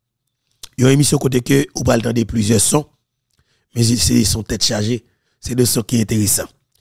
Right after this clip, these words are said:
Nous pouvons le comprendre. Et nous pouvons entendre intervention d'un Dominicain, eh bien justement, qui a parlé. Monsieur font une intervention tête chargée.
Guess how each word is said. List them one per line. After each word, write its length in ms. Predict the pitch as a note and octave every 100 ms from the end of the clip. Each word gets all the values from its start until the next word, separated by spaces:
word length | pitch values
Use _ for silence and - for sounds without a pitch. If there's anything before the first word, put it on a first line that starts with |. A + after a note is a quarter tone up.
| _ _ -
Nous 80 |
pouvons 120 | C3+ B2+
le 40 |
comprendre. 360 | - A2+ G#2 F#2
Et 60 | F3+
nous 60 |
pouvons 140 | F#3 F3+
entendre 320 | E3 D#3+ D#3 C3+ _ _ _ _ _ _ -
intervention 800 | D#3 - E3 C#3+ C3 - D3+ D3+ _ _ _
d'un 120 | - A#2
Dominicain, 680 | F#2 D#3+ C3 A#2+ G#2+ B2 A#2+ _ _ _ _ _ _ _
eh 80 | C3
bien 80 | A#2
justement, 400 | F2 G#2 A#2 G2+
qui 100 | -
a 40 |
parlé. 460 | - - - - - - _ _ _ _ _ - - _ _ _ -
Monsieur 180 | D3 -
font 160 | -
une 40 | C3+
intervention 400 | B2 A#2 A2 B2 -
tête 180 | - -
chargée. 480 | - G2+ A2 G#2